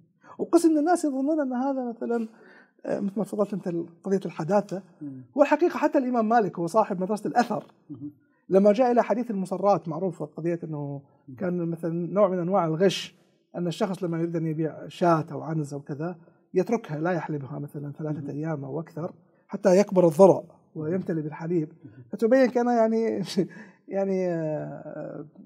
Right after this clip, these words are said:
Speaker 2: هذه عادتها.
Speaker 1: نعم، هذه. فالرسول عليه الصلاة والسلام قال: "فليردها وصاعا من تمر".
Speaker 2: مهم.
Speaker 1: يعني، آه،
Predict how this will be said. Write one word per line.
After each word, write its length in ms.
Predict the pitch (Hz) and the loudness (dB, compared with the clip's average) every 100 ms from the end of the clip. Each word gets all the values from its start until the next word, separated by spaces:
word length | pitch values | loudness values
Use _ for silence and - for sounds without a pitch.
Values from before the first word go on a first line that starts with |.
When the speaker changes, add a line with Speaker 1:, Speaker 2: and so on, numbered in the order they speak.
| - 156 | -12 -8
Speaker 2:
هذه 240 | 143 147 | -6 -4
عادتها. 560 | 131 139 143 131 110 110 | -4 -6 -8 -12 -14 -4
Speaker 1:
نعم، 280 | 208 165 143 | 0 0 -2
هذه. 300 | 175 165 151 - _ _ _ _ _ _ _ | -4 -6 -8 -16 _ _ _ _ _ _ _
فالرسول 1400 | 214 220 233 226 226 226 220 220 240 262 208 196 277 | 8 12 12 12 12 10 8 4 -2 -4 -4 0 2
عليه 200 | 254 254 | 4 4
الصلاة 220 | 233 240 226 | 2 -2 -2
والسلام 440 | 220 226 240 240 | -4 -2 0 -2
قال: 420 | - 226 233 233 - - _ _ | 2 6 6 4 -8 -16 _ _
"فليردها 600 | 214 214 220 262 240 226 | 10 12 12 10 4 6
وصاعا 360 | 220 208 226 196 | 4 4 4 2
من 220 | 180 160 | -2 -6
تمر". 260 | 147 110 - _ | -10 -12 -20 _
Speaker 2:
مهم. 240 | 139 135 147 _ _ _ _ _ _ - | -14 -12 -14 _ _ _ _ _ _ -8
Speaker 1:
يعني، 520 | 156 156 151 147 139 | -6 -4 -4 -4 -6
آه، 320 | 139 143 135 | -8 -12 -14